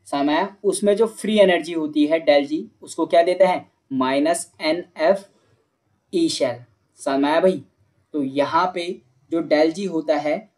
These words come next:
वो minus N F E shell के बराबर होता है। समझ में आया भाई?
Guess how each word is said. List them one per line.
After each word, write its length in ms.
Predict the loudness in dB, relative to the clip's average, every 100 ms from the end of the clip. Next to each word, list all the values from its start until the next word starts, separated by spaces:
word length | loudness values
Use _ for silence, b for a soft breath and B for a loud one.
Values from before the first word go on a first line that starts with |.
| _ -4
वो 120 | -2
minus 580 | 0 0 -2 -2 -6 -4
N 180 | -4 -4 -2
F 240 | -2 -2 -10
E 100 | -8
shell 260 | 0 0
के 120 | 0 0
बराबर 380 | 0 2 -2
होता 260 | -4 -10 -14
है। 140 | -14
समझ 220 | -14 -12 -8
में 80 |
आया 100 | -4
भाई? 160 | -2